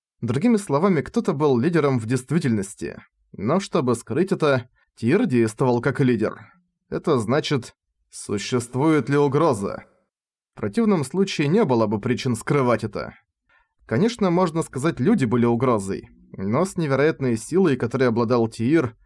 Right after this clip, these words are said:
не казалось возможным, что они как-то ему угрожали. В таком случае наклёвывался ответ. Те, от кого Тиир должен был скрывать свою группу и лидера, враг которого они боялись. Гастарк? В этот момент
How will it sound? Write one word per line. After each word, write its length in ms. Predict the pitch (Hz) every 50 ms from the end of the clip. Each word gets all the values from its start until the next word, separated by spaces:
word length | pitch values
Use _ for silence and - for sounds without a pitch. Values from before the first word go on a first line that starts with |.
| _ _ _ _ _ _
не 240 | 165 196 220 233 233
казалось 480 | - 220 147 120 120 107 107 101 -
возможным, 540 | 107 110 104 101 117 131 160 151 143 147 135
что 160 | 131 - 147
они 160 | 131 120 120 117
как-то 280 | - 101 95 - -
ему 180 | 190 214 160 135
угрожали. 720 | 123 120 113 135 123 120 107 117 117 101 92 64 - - - _ _ _ _ _ _ _ _ _ _ _ _
В 80 | _ -
таком 320 | - 104 - 185 214 220
случае 460 | 202 - 107 113 135 139 - - 214
наклёвывался 760 | 220 240 233 - 131 123 117 110 107 113 110 101 - - 127
ответ. 520 | 113 - 117 113 101 85 - - - - _ _ _ _ _ _ _ _ _ _ _
Те, 200 | - - 113 139
от 120 | 147 139
кого 300 | - - 127 123 135 139
Тиир 320 | 131 - 120 123 147 151 -
должен 420 | 101 131 143 143 131 117 127 120
был 160 | 113 131 131
скрывать 440 | 110 - - 117 117 117 143 147 131
свою 280 | - - 123 127 123 117
группу 380 | 127 135 139 135 - - 120
и 60 | 110 104
лидера, 540 | 135 175 139 139 131 127 120 113 110 - _ _ _ _ _ _ _
враг 400 | 107 107 104 131 117 110 - -
которого 500 | - - - - 185 175 170 147 151 147
они 140 | 143 151 151
боялись. 760 | 123 135 127 131 131 110 - - - - - - - - _ _ _ _ _ _ _ _ _ _ _
Гастарк? 920 | - 82 87 95 107 113 107 101 104 - - - 120 143 160 156 - - - _ _ _ _ _ _ _ _ _ _ _
В 200 | - 107 104 101
этот 240 | 117 113 101 104 -
момент 580 | 110 101 98 98 113 131 143 147 135 - -